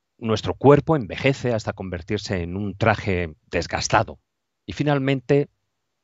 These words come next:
inservible. Entonces es cuando aparecen las mayores dudas, porque si bien nuestra parte física, material, destructible, puede terminar su ciclo, tenemos la sensación de que lo que se destruye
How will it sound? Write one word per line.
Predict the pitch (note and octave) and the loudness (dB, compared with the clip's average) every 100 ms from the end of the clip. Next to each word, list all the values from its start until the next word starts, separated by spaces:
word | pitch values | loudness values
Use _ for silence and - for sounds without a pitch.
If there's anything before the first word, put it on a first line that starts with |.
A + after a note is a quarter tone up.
| _ _ | _ _
inservible. | B2 A2+ F#2+ E2 E2 C#2 - _ _ _ _ - - - | 0 2 0 -2 -6 -10 -18 _ _ _ _ -20 -18 -6
Entonces | - B2+ G3+ - F3+ | -4 0 0 2 0
es | D#3 | 0
cuando | - E3 C#3+ | 2 4 4
aparecen | B2 C3+ D3 D3+ | 4 2 2 2
las | A#2 G2+ | 0 0
mayores | F#2 G2 G#2 G#2+ | -2 0 0 0
dudas, | D#3+ G#2 | 2 2
porque | - A2 - A#2 - - - _ _ - | 2 2 2 0 -2 -18 -20 _ _ -6
si | - | -2
bien | B2+ G#3+ F#3+ | 4 4 4
nuestra | C3+ - G2+ | 0 0 2
parte | D3+ D#3 B2 | 2 0 0
física, | F3+ F3 A2+ - D#2+ | 0 -2 -6 -8 -10
material, | F#2 F#2+ - G2 B2 C#3+ A#2 | -4 -2 -2 0 4 4 4
destructible, | A2 G2+ - F#2+ - F3+ A#2 F2 D2+ _ _ _ _ _ - | 0 -2 -8 -14 -2 -2 -2 -8 -10 _ _ _ _ _ 0
puede | C#3 B2+ | 4 4
terminar | B2 A2 F#2+ G2 | 2 0 0 -4
su | - A2+ | -4 0
ciclo, | D3+ - D#3 - _ _ _ _ _ _ _ | 0 0 -6 -8 _ _ _ _ _ _ _
tenemos | C3+ D3 F#3 F3+ | 2 4 2 0
la | D3+ | 0
sensación | D#3 C#3 C3 D#3+ D#3+ | -2 -2 -2 -2 2
de | C3+ | 2
que | A#2+ B2 A2 - _ | 2 2 2 0 _
lo | - A2 G2+ | -4 -2 0
que | A2 | -4
se | - A2 | 2 4
destruye | G2+ - - F#3 F3+ F#3 | 4 2 0 2 4 2